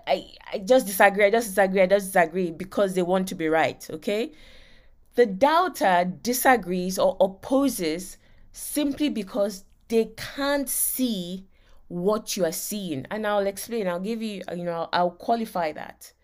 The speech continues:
They can't see what you're seeing, right? Their own opposition is a reflection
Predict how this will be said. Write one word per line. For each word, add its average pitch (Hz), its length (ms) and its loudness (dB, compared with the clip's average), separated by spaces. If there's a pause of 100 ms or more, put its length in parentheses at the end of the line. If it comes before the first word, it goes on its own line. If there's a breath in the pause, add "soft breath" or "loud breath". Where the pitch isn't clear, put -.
(340 soft breath)
They 240 140 2
can't 320 360 -2
see 285 160 -2
what 233 280 -2
you're 180 140 -2
seeing, 180 540 -8 (280)
right? 196 340 2 (440 soft breath)
Their 226 260 6
own 339 280 4
opposition 233 920 0
is 214 300 -6 (180)
a 208 120 0
reflection 226 1300 0